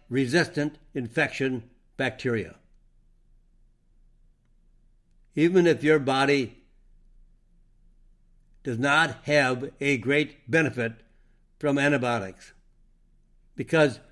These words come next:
our body has probably received too much in the food we eat,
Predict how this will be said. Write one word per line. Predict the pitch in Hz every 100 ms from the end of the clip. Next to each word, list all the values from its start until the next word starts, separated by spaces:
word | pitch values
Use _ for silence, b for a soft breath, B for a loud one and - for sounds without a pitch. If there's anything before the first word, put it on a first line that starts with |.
| _ _ _ _ _ _
our | 135 151
body | 135 139 147
has | 113 127 110
probably | - 135 131
received | 113 117 - 147 131
too | - 180
much | 165 185 135 - - _ _ _ _ -
in | 135
the | 113
food | - 185 170
we | 170
eat, | 160 156 151 -